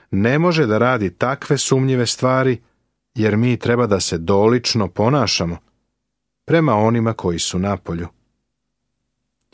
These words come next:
To znači da svi poslovi sa nevernicima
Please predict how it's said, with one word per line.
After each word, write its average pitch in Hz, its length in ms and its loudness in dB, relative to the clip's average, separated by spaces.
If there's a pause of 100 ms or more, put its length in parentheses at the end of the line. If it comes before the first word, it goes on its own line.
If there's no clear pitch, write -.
(640)
To 185 160 4
znači 185 340 2
da 120 100 2
svi 208 240 0
poslovi 156 520 2
sa - 180 0
nevernicima 139 880 2